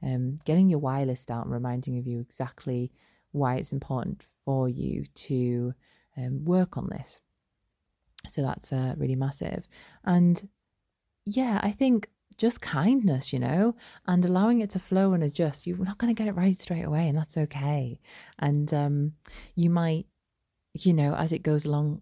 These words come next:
it might change. Maybe you, um, yeah, you have to adjust a few different things in it. Maybe there's a, a, a technique that you're trying to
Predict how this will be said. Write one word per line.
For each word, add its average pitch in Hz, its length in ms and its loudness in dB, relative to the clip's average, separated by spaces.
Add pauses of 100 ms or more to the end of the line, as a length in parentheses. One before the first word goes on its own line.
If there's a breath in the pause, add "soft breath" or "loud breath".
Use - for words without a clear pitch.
(140)
it - 140 -8
might 202 260 0
change. 143 340 -2
Maybe 151 520 0
you, 139 500 0 (340 soft breath)
um, 135 420 -2 (100)
yeah, 156 100 0
you 151 100 0
have 151 160 -8
to 151 140 -2
adjust 143 500 -4 (560)
a 151 60 -6
few 147 180 0
different 143 260 -2
things 143 240 0
in 147 60 0
it. - 80 -2
Maybe 143 220 -2
there's 139 180 -2
a, 127 680 0
a, - 20 -4
a 135 40 -6
technique 135 400 -6
that - 80 -6
you're - 100 -6
trying 127 220 -4
to 131 120 -2